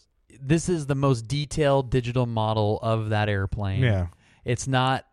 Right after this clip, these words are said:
Speaker 1: you know, some cartoony looking guy walking around and it looks fake and you're just kind of like, it's a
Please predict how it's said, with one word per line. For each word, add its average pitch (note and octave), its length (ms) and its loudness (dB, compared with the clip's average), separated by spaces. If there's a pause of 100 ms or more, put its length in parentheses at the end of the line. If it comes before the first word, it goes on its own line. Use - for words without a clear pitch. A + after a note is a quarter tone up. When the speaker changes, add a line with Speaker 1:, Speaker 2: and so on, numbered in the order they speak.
(140)
Speaker 1:
you B2+ 180 -4
know, A2 260 4
some A2+ 260 -2
cartoony A2+ 680 -4
looking A2 480 -4
guy G#2 380 -2
walking G2+ 360 -2
around G2 420 -2
and G2 120 -4
it G2+ 80 -6
looks G#2 240 -4
fake G2+ 340 -6
and G#2 100 -8
you're G2+ 140 -6
just G2+ 160 -8
kind G#2 180 -4
of G#2 60 -6
like, G#2+ 220 -4
it's G#2+ 120 -6
a G#2+ 80 -2